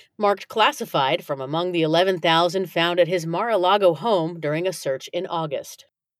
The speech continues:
Trump's request comes after the three-judge Eleventh Circuit Court of Appeals restored the Justice Department's access to the classified documents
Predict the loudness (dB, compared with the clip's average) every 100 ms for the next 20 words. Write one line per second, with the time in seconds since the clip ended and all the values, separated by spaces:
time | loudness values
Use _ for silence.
0 | _ _ -10 -2 -2 -2 -2 0 4 2
1 | 2 -4 -4 -2 0 0 -2 -2 -2 -2
2 | -6 -6 0 0 0 0 0 0 -2 -6
3 | -6 -2 -2 -2 -4 -2 -2 -2 -4 -2
4 | -2 0 0 -4 -6 -4 -2 -2 -4 0
5 | -2 -2 -8 -8 -4 -4 -4 -8 -2 -2
6 | -2 -2 -4 -4 -8 -14 -6 -4 -4 -6
7 | -10 -8 -4 0 0 -2 -10 -12 -16